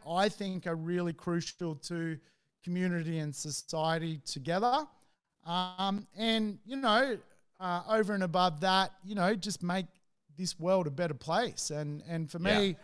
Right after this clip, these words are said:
Speaker 1: I thought I was gonna make the world a better place through migration. And,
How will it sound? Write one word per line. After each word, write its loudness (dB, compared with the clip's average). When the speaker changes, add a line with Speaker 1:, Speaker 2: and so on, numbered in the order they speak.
Speaker 1:
I 0
thought 6
I 4
was 2
gonna -2
make 0
the -6
world 2
a -2
better 0
place -2
through -2
migration. 0
And, -6